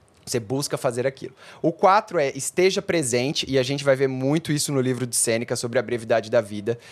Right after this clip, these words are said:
Esse negócio de se lamentar do passado ou ficar antecipando demais o futuro é uma causa enorme de chateações na sua vida. Então, esteja presente é um dos pilares.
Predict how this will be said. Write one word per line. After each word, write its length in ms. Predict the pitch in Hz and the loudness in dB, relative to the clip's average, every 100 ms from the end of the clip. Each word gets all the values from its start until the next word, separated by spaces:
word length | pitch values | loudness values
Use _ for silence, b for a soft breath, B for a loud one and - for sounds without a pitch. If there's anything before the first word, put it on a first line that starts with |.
| B | B
Esse 180 | 107 - | -6 -2
negócio 300 | 120 123 120 | 2 2 2
de 60 | - | 0
se 80 | |
lamentar 480 | 127 123 123 - 131 | 0 0 -2 0 0
do 80 | 151 | 0
passado 500 | 151 131 - 113 107 | -2 -2 0 0 0
ou 60 | 110 | -6
ficar 440 | 117 - 120 B B | -6 0 0 B B
antecipando 600 | 117 120 131 127 139 131 | -6 -2 -2 0 -2 0
demais 480 | 120 156 151 139 160 | -2 -2 2 2 0
o 40 | |
futuro 580 | 156 - - 127 131 123 B B | -6 -12 -8 -4 -4 -4 B B
é 40 | 113 | -4
uma 160 | 117 | -2
causa 380 | 127 - 131 127 | -2 0 0 0
enorme 480 | 147 127 143 170 165 | -2 4 4 4 -2
de 140 | 127 | -8
chateações 580 | 127 123 - 120 - 117 | -4 -2 0 -4 -2 -6
na 80 | 117 | -6
sua 200 | 110 117 | -4 -4
vida. 280 | 98 113 123 | -2 -4 -4
Então, 240 | 117 120 | -4 -4
esteja 400 | 120 - 139 143 | -4 0 0 2
presente 600 | 139 135 104 117 123 - b b b _ | 0 -4 -2 -4 -4 -8 b b b _
é 180 | 110 123 | 2 2
um 120 | 127 | 0
dos 200 | 120 113 | -4 -4
pilares. 560 | - 104 98 113 143 | 0 2 2 2 -4